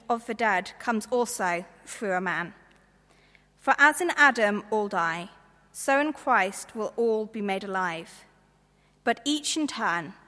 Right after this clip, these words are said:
Christ the first fruits, then, when he comes, those who belong to him. Then the end will come, when he hands over the kingdom to God the Father, after he has destroyed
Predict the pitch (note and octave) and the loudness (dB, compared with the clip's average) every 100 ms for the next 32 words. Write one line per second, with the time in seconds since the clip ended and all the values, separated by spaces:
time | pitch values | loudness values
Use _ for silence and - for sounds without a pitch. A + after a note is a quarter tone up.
0 | _ _ _ _ - D4 C#4+ D#4+ E4+ - | _ _ _ _ -6 4 4 4 -2 -16
1 | - - _ _ - B3 - C#4 C4+ - | -18 -20 _ _ -12 -8 2 4 2 -4
2 | - G3 F3 - - - - _ _ _ | -8 -8 -8 -10 -14 -14 -18 _ _ _
3 | - A3 G#3 G3+ A#3 - - B3+ B3 B3 | -4 0 2 0 -6 -12 -12 -4 -4 -2
4 | E4+ E4 A3 G3 F3+ F#3 - - _ _ | -4 -4 -2 -2 -2 -10 -12 -16 _ _
5 | _ _ - A#3+ B3 A#3 - A3 G#3+ G#3 | _ _ 0 4 4 2 -4 -2 0 0
6 | G3 F#3+ G3+ F3 F3+ _ _ _ _ _ | -4 -10 -10 -10 -12 _ _ _ _ _
7 | _ _ - _ _ _ _ - B3 D#4+ | _ _ -20 _ _ _ _ -2 4 6
8 | D#4+ E4 D#4 D4+ C4 A3 - G3+ F3+ F3 | 6 4 4 4 4 0 -2 -2 -2 -4
9 | - - _ - A#3+ A#3+ - C#4+ D#4 D#4 | -12 -20 _ 0 2 2 4 6 6 2
10 | - C#4 C#4 C#4 C#4 B3 - C#4+ D4 D4 | 2 4 4 4 -2 -4 -2 2 4 4
11 | D#4 D4 - - - C4+ A3+ C4+ D4 - | 2 0 -6 -20 -6 0 8 8 8 2
12 | - C4 - A#3+ G#3 G3+ F#3 F#3 - - | -4 -4 0 2 4 2 -2 -4 -14 -20
13 | - _ _ B3 B3+ C4 D4 C#4 C#4+ C4 | -20 _ _ 8 8 8 0 2 0 -2
14 | - A#3+ - C4 B3+ | -4 -6 -2 2 2